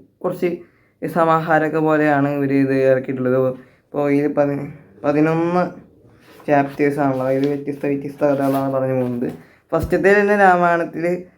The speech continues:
മൊത്ത കഥയും പറഞ്ഞു പോകുന്നുണ്ട്. പിന്നെ, ഏഹ്, രണ്ടാമത്തേലൊക്കെ ഓരോരോ പെർസ്പെക്റ്റീവ്സിലൂടെ, ഇപ്പോൾ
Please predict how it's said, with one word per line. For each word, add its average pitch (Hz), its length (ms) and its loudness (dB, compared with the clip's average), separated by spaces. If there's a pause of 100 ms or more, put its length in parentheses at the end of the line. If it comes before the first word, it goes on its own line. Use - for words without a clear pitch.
(200)
മൊത്ത 170 280 2
കഥയും 160 440 2
പറഞ്ഞു 147 220 2
പോകുന്നുണ്ട്. 135 500 2 (260)
പിന്നെ, 185 320 -2 (340)
ഏഹ്, 175 280 6
രണ്ടാമത്തേലൊക്കെ 160 640 0
ഓരോരോ 143 360 0
പെർസ്പെക്റ്റീവ്സിലൂടെ, 135 840 -2
ഇപ്പോൾ 123 320 -4